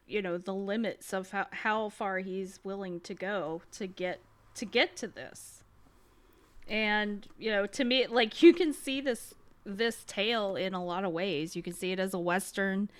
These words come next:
an adventure story, uh, you know, you can see it as a romance, you can see it as, it to, but to me, that is chilling. <laughs> Like, the fact that he is willing to let someone he loves so much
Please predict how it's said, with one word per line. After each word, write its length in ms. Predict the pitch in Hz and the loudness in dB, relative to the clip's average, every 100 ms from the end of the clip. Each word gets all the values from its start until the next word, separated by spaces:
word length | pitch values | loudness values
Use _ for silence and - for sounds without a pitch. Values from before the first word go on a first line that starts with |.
| - - - | -20 -16 -2
an 100 | 208 | 2
adventure 840 | 202 190 185 196 - 202 196 202 208 | 4 4 2 2 2 4 6 4 2
story, 1040 | - 226 - 196 196 196 190 190 185 185 | -2 -6 -2 2 6 6 6 6 4 4
uh, 400 | 135 175 175 175 - - - - _ - | 6 6 6 4 -2 -18 -20 -20 _ -2
you 120 | 220 | 4
know, 180 | 214 190 | 6 4
you 160 | 196 | 2
can 120 | 190 | -4
see 260 | 190 - 196 | -6 0 4
it 80 | 190 | 6
as 200 | 190 190 | 6 6
a 80 | 180 | 4
romance, 760 | 202 214 220 214 208 202 - | 6 6 8 6 6 2 -4
you 60 | 202 | -4
can 160 | 190 | -2
see 220 | 175 196 185 | -2 0 2
it 100 | 185 | 4
as, 160 | 180 - | 2 2
it 160 | 220 | 0
to, 140 | - 254 | 2 0
but 260 | - 220 - | 6 6 6
to 120 | 247 | 6
me, 240 | 226 277 | 8 8
that 300 | 220 202 196 - - | 8 10 8 6 0
is 220 | - 196 - | 4 4 2
chilling. 640 | - 254 226 - - 175 | 2 4 4 2 -2 -2
<laughs> 40 | - - | -6 2
Like, 320 | 269 247 233 - | 6 8 8 6
the 100 | 202 | 4
fact 340 | 220 226 - | 8 8 6
that 200 | 208 - - - - - - - | 2 2 -2 -20 -20 -18 -18 -2
he 240 | 233 220 | 4 6
is 180 | 208 202 | 6 4
willing 400 | 202 208 190 185 | 2 4 2 0
to 340 | - 220 196 - | 0 4 4 4
let 480 | - 190 214 196 - - | -2 2 6 6 6 -8
someone 480 | - - 220 214 214 | -6 2 4 4 4
he 160 | 220 202 | 4 4
loves 340 | 202 190 185 | 8 6 6
so 460 | - - 214 208 208 | -2 0 4 4 4
much 560 | 190 196 - - - | 2 2 0 -4 -12